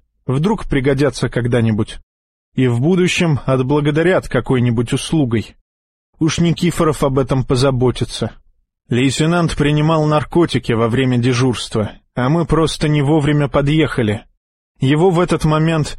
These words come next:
очередные видения посетили. «Доказательства», — твердо потребовал Доброславский. «Запросто. Мы взяли поставщика, девушку, тоже раненая, в машине лежит.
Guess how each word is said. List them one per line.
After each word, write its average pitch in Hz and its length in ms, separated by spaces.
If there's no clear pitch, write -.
очередные 151 640
видения 143 520
посетили. 113 720
«Доказательства», — 127 1200
твердо 123 440
потребовал 120 640
Доброславский. 123 1000
«Запросто. 127 800
Мы 151 200
взяли 170 360
поставщика, 160 920
девушку, 123 760
тоже 147 300
раненая, 117 560
в 120 140
машине 147 500
лежит. 120 460